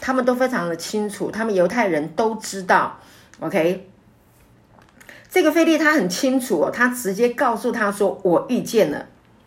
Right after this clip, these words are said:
我已经遇见了。”OK，就是约瑟拿-，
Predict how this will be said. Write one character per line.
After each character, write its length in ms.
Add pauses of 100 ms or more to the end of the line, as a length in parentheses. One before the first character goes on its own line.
(1500)
我 220
已 160
经 300
遇 160
见 260
了。” 200 (560)
OK， 400 (240)
就 140
是 200
约 180
瑟 200
拿-， 340